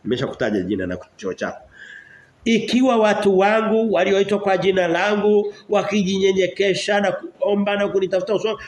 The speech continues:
na kuziacha njia zao mbaya." Biblia inasema,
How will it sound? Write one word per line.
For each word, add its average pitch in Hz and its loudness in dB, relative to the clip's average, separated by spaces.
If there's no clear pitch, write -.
na 285 2
kuziacha 330 0
njia 339 4
zao 320 4
mbaya." 339 2
Biblia 147 0
inasema, 139 -2